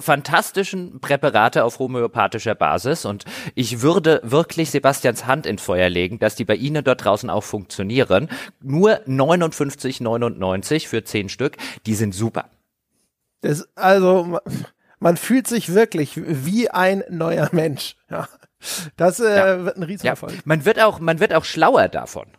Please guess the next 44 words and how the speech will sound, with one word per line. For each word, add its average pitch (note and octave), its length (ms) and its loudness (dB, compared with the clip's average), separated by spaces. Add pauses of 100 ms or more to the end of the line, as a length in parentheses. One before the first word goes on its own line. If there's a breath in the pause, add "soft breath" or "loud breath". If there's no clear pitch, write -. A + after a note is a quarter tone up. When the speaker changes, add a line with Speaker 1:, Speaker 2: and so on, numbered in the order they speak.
Speaker 1:
Also A#2+ 360 -2
Speaker 2:
Alles. F#3 240 -4
Speaker 1:
ist, E3 320 2
äh, D#3+ 200 4
haben D#3 280 0
wir D#3+ 100 -2
von D3 160 -4
einem, C3+ 400 -2
äh, A#2 220 -2
Institut, D3 880 -4
ähm, C#3+ 360 4 (160)
von C#3+ 160 -4
dem C#3+ 120 2
noch C#3+ 100 -2
nie D3+ 120 -2
jemand D3 260 0
gehört C3+ 240 2
hat, F#3+ 100 0
haben C#3+ 140 2
wir C3 80 -2
das - 100 -10
nachweisen C3 460 0
lassen, E3+ 180 -2
dass C#3+ 140 -12
man D3 100 -6
klüger C#3+ 400 0
wird. G3+ 220 -2 (280 loud breath)
Und E3+ 220 0
wenn's D#3+ 260 2
nicht D3+ 440 -4
wirken D#3+ 500 0
sollte E3 540 4
bei A#3 120 6
dem G#3 140 2
einen F#3 180 2
oder F3+ 160 4
anderen, E3 240 2
weiß D#3 280 2
man E3+ 140 -2
aber, D3+ 200 4
man B2+ 140 -2
braucht's B2 320 0
ganz A#2+ 240 -2
dringend. G2+ 360 -8